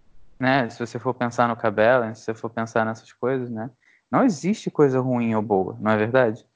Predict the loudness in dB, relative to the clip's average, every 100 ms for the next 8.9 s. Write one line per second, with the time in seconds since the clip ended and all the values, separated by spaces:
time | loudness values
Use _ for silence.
0 | _ _ _ _ -14 -4 -4 2 2 2
1 | 2 4 6 6 4 0 -18 _ 2 2
2 | 2 2 0 2 2 2 -2 -6 -6 -8
3 | -6 -2 -2 0 -2 -2 -6 _ _ _
4 | _ -2 2 2 2 2 0 0 -2 -2
5 | -4 -12 _ _ _ _ -20 -20 _ -20
6 | _ -20 -20 _ -4 0 0 0 0 0
7 | 4 4 4 2 -2 _ _ -2 2 2
8 | -2 _ _ _ -4 0 2 0 -2